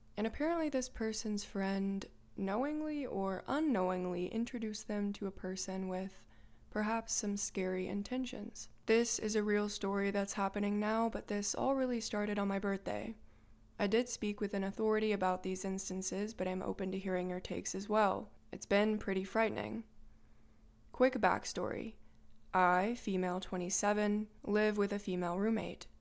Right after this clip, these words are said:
Julia, and her boyfriend. About a year ago, Julia and I started going to a hangout spot and met a woman working there around our age, Sam.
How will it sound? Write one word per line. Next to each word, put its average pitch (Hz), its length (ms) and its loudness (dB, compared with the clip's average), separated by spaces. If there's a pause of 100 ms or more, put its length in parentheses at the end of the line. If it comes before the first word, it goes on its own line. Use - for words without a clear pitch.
Julia, 208 600 0 (120)
and 202 140 0
her 202 80 4
boyfriend. - 640 -4 (220)
About 226 240 6
a 277 40 4
year 214 220 4
ago, 202 260 2
Julia 190 480 2
and 190 120 -2
I 190 100 -2
started 190 320 -2
going 185 240 -2
to - 140 -6
a 208 40 -6
hangout 214 380 -2
spot 190 380 0
and 196 100 0
met 185 140 0
a 185 40 0
woman 190 280 -2
working 214 360 0
there 180 280 0
around 190 340 -2
our - 220 -2
age, 220 560 -2 (360)
Sam. - 520 0